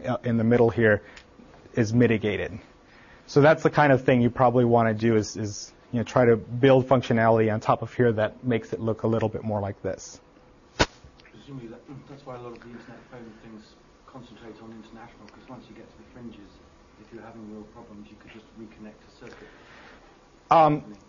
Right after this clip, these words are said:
Speaker 1: I actually think the reason they, they concentrate on international is because international phone, ca-, calling internationally is so expensive,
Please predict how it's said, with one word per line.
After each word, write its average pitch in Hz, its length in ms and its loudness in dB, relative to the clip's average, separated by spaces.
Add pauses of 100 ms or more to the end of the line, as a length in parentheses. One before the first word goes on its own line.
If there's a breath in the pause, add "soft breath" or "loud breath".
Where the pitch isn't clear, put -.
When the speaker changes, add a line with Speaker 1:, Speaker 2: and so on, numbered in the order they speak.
(140)
Speaker 1:
I 165 120 8
actually 220 300 4
think 196 180 4
the 170 100 6
reason 160 280 6
they, 147 140 6
they 135 220 2
concentrate 147 460 2
on 139 60 4
international 135 640 2
is 131 80 -4
because 127 300 2
international 123 760 2 (100)
phone, 127 420 4
ca-, - 240 -8 (120)
calling 139 320 4
internationally 139 520 2
is 127 100 -2
so 127 120 4
expensive, 113 680 -4